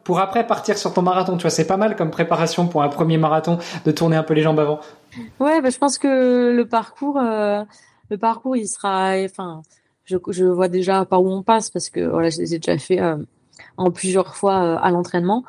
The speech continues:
Speaker 2: Et, euh, je pense que, je pense que c'est un, c'est un très, très beau parcours.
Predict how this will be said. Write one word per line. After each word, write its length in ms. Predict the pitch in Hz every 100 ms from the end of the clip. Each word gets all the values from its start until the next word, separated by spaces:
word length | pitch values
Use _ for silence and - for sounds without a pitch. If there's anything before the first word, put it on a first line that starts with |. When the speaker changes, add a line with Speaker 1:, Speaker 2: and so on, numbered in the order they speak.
| - - _ _ -
Speaker 2:
Et, 200 | 190 180
euh, 480 | 175 170 170 170
je 80 | 165
pense 180 | - 196
que, 760 | - 185 170 165 160 165 170 165
je 100 | -
pense 200 | 185 180
que 80 | -
c'est 160 | -
un, 160 | 156 165
c'est 160 | - 160
un 100 | 160
très, 160 | -
très 140 | 170 180
beau 140 | 185
parcours. 520 | 185 180 - 226 220